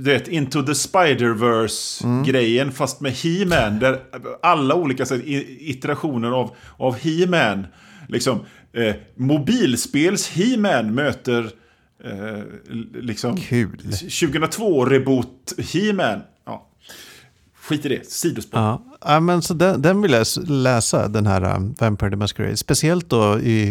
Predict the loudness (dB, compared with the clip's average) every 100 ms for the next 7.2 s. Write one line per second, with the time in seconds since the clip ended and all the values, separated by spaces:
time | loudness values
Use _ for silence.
0 | -2 -4 -2 0 0 0 -2 2 2 2
1 | 0 0 -4 -6 -4 -2 -2 -4 -4 -2
2 | -4 -4 -6 -10 _ -20 _ _ _ -14
3 | -6 -4 -2 -2 0 2 2 -2 -10 -20
4 | _ -2 2 2 0 -2 -6 -8 -8 -8
5 | -6 -2 -2 -2 0 0 0 -2 -2 -2
6 | -2 -4 -6 -6 -6 -4 -4 -6 -8 -6
7 | -6